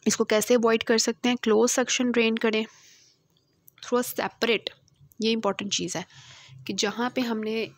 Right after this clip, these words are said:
स्टैब इंसिजन दिया है, ऑपरेशन साइट का जो इंसिजन है, उसे सेपरेट वुंड साइट का इंसिजन होना चाहिए। मतलब यहाँ पे आप ऑपरेशन कर रहे हैं इसके अंदर, तो आपने सेपरेट ड्रेन के लिए अलग जगह रखनी है, ठीक है।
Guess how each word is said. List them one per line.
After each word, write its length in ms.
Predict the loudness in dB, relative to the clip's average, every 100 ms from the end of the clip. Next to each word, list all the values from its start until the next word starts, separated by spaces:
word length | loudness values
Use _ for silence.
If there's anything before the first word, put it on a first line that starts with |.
| -8
स्टैब 460 | -4 -2 -2 -4 -4
इंसिजन 440 | -6 -4 -2 -2
दिया 220 | -2 -6 -8
है, 200 | -10 -12
ऑपरेशन 600 | -12 -8 -4 -4 -4 -6
साइट 380 | -6 -4 -6 -6
का 160 | -8
जो 200 | -6 -8 -8
इंसिजन 460 | -10 -8 -6 -6
है, 160 | -6 -8
उसे 300 | -8 -6 -6
सेपरेट 600 | -6 -8 -8 -6 -8 -6
वुंड 360 | -6 -4 -4
साइट 260 | -4 -6 -6
का 100 | -8
इंसिजन 300 | -8 -8 -8
होना 180 | -8 -8
चाहिए। 280 | -8 -10 -16 -20 _ -20 -20 -20 -20 -16
मतलब 200 | -10 -8 -6
यहाँ 220 | -6 -4
पे 100 | -4
आप 120 | -4
ऑपरेशन 420 | -4 -4 -4 -4 -6
कर 240 | -6 -6
रहे 100 | -4
हैं 140 | -6 -10 _ _ _ -14
इसके 240 | -12 -6
अंदर, 220 | -6 -6
तो 120 | -6 -4
आपने 320 | -4 -4 -8
सेपरेट 460 | -6 -8 -4 -4
ड्रेन 300 | -4 -2 -2
के 140 | -4 -6
लिए 160 | -6 -8 -8
अलग 240 | -6 -6
जगह 260 | -8 -10 -10
रखनी 340 | -12 -14 -16
है, 100 | -16 -18 _ _ _ -20 -20 _ _ _ _ _ _ _ _ -12 -8 -10 -12 _ -20 -14
ठीक 180 | -10 -6
है। 120 | -4